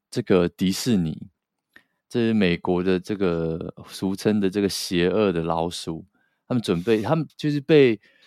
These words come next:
被人家爆料说他们正在研究，打算要出一个新的服务，叫做，就是类似，名字还不确定，但是类似像是 Amazon Prime 的这种服务。什么意思？就是你加入它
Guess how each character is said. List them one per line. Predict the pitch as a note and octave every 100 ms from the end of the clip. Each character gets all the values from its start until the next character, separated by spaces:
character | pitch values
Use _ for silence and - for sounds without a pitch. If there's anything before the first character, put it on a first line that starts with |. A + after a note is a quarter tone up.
| _
被 | - D3
人 | G#2 G2
家 | A#2 A2 A2 A2 _
爆 | B2 G2+ F#2
料 | G#2 F#2
说 | F2+ G2+
他 | G#2
们 | A#2+
正 | G2 B2
在 | A2+
研 | G#2+ F2+ E2+ E2
究， | F2+ - G2 - - _ _ _ -
打 | F2 E2
算 | A#2 A2
要 | G#2+ G2+
出 | - - G2 G2
一 | F#2
个 | F2
新 | E2 - G#2
的 | G2+
服 | D#2+ - D#2+
务， | D2+ F2 E2+ _ _ _
叫 | - A2
做， | - -
就 | C#3+
是 | D3
类 | D3+ F3 A#2
似， | - C3+ G2
名 | - A#2
字 | D3+
还 | A#2+
不 | F#2+
确 | F#2+ A2+
定， | F#2+ F#2+ D#2 _ - _ -
但 | B2+
是 | A#2+ B2 G2 - _
类 | - C3 G2+
似 | - A#2 G2
像 | A2 G#2+
是 | G#2+
Amazon | - G2 G2+ G2 F#2
Prime | - G#2+ E2+
的 | -
这 | -
种 | F2
服 | F2+ _
务。 | D#2 D#2 D2+
什 | -
么 | G#2+
意 | A2+
思？ |
就 | G2+
是 | A2+ A#2+ - _ _ _ -
你 | G2+ F2+
加 | - A#2 A#2
入 | B2 A2
它 | - F#2+ F#2 F#2+